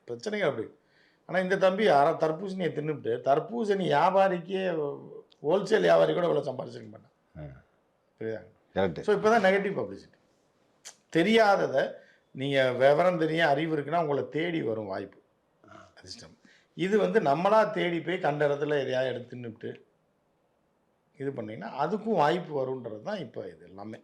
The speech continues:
Speaker 1: இது எல்லாமே இப்ப நான் சொன்னது பூரா அதான். அந்த வகையில தான் நீங்க யாரையோ கேட்டீங்களே ஒருத்தரை.
Speaker 2: இப்ப ராஜகுமாரன், அவர் வந்து அது மாதிரி பேசியிருக்க, எனக்கு அவர் பேசுறப்ப ஆச்சரியமா இருந்தது.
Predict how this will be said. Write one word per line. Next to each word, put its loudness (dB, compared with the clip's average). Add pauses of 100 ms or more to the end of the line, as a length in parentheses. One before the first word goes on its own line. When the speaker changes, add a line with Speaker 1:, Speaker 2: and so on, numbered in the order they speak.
(100)
Speaker 1:
இது -8
எல்லாமே 4
இப்ப -6
நான் -4
சொன்னது -10
பூரா -6
அதான். -18 (1040)
அந்த 0
வகையில 4
தான் 2
நீங்க -2
யாரையோ 0
கேட்டீங்களே -12
ஒருத்தரை. -16
Speaker 2:
இப்ப -4 (300)
ராஜகுமாரன், 2 (1080)
அவர் 8
வந்து 6
அது 4
மாதிரி 4 (180)
பேசியிருக்க, 4
எனக்கு 6
அவர் 6
பேசுறப்ப 4
ஆச்சரியமா 6
இருந்தது. -4